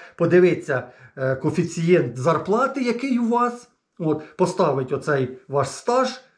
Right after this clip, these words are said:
коефіцієнт зарплати і умножить на дванадцять, десять і сто, і ви побачите, скільки у вас буде балів. І оці бали умножите на один нуль дві, от, і узнаєте, скільки балів. Плюс добавите тисячу вісімсот сорок восім.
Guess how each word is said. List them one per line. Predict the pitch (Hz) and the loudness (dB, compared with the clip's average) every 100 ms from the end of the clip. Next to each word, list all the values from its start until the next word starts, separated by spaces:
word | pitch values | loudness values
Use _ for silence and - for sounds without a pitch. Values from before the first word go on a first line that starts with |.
| _ | _
коефіцієнт | 156 170 165 160 156 | -4 -2 0 0 2
зарплати | 190 190 269 269 180 | 0 0 -2 0 -6
і | 262 | -4
умножить | 254 175 165 180 143 139 139 _ | -2 0 2 2 2 -2 -6 _
на | 151 143 | -4 -4
дванадцять, | 135 151 139 - 123 | -2 0 0 -2 -2
десять | 139 131 127 | -2 -2 -6
і | 151 | -6
сто, | - - 277 254 | -4 -2 -2 0
і | 196 | 0
ви | 170 | 0
побачите, | 160 135 185 185 | -2 -2 -2 -2
скільки | 139 - 165 | -8 -10 -6
у | 127 | -2
вас | 139 147 - - | -2 -4 -10 -12
буде | 123 151 151 139 - _ - | -4 0 2 0 -4 _ -10
балів. | 113 123 120 113 113 - | -2 0 0 -2 -6 -6
І | 208 | 0
оці | 170 170 | 0 0
бали | 165 196 185 | 0 2 2
умножите | 143 139 156 120 139 | 0 -2 -4 -4 -4
на | 135 | -2
один | 143 139 139 | -2 0 -2
нуль | 143 | -2
дві, | 175 175 247 302 311 - _ _ | -2 -2 0 0 -2 -10 _ _
от, | 226 220 - - - | -6 -6 -6 -18 -6
і | 269 | -2
узнаєте, | 202 135 214 175 | 0 2 0 0
скільки | 175 170 | -4 -4
балів. | 127 139 139 | -2 -2 -2
Плюс | 302 262 | -4 0
добавите | 185 180 190 165 | 2 2 0 0
тисячу | 156 175 127 | -4 -4 -6
вісімсот | 127 127 143 165 | -8 -8 -8 -8
сорок | 139 127 107 | -6 -8 -8
восім. | 104 | -12